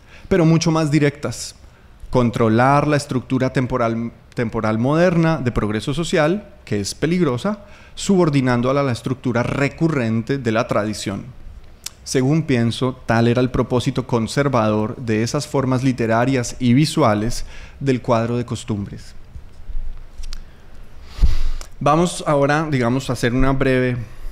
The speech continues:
mirada de la contestación de la literatura colombiana del siglo veinte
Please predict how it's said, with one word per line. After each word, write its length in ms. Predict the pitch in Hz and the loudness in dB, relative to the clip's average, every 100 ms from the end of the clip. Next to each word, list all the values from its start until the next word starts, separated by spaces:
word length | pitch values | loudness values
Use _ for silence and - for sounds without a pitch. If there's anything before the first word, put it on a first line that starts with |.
| - | 2
mirada 580 | 135 123 113 110 110 110 104 - - | 2 2 2 0 0 -2 -6 -12 -14
de 540 | 135 110 110 104 101 80 - - - - - - - | -8 -4 -2 -2 -4 -8 -16 -20 -20 -20 -20 -20 -12
la 180 | 117 120 | -6 -2
contestación 800 | 135 120 113 117 104 151 139 139 | -2 -2 -4 -6 -4 0 2 2
de 80 | 139 | 0
la 120 | 135 | -2
literatura 640 | 123 113 110 127 123 123 | -2 -4 -4 -2 0 0
colombiana 600 | - 123 117 110 107 110 | 0 -2 -2 -2 -2 -4
del 220 | 117 110 | -4 -6
siglo 360 | 95 127 120 123 | -4 -2 0 0
veinte 540 | 120 110 101 110 110 | 0 0 -2 -4 -6